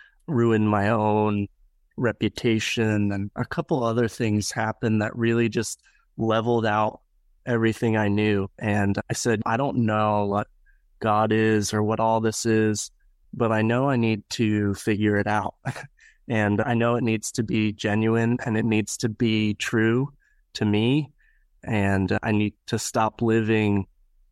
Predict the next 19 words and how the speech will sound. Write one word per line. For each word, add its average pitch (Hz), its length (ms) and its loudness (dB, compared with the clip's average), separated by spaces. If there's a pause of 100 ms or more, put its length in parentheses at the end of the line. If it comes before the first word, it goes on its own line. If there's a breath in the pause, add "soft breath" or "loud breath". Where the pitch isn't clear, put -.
this 113 560 -2
formula 135 600 0
that 113 160 -2
I 110 100 2
had 110 140 -2
been 113 180 -2
taught 123 420 -2
because - 440 -6 (100)
it's 127 180 -6
not 117 300 0
working. 110 480 -2 (180)
It's - 300 -4
really 117 380 4
not 104 260 0
working 110 400 -2
for - 180 -2
me. 107 360 0 (500 loud breath)
And, 101 300 2
uh, 104 80 0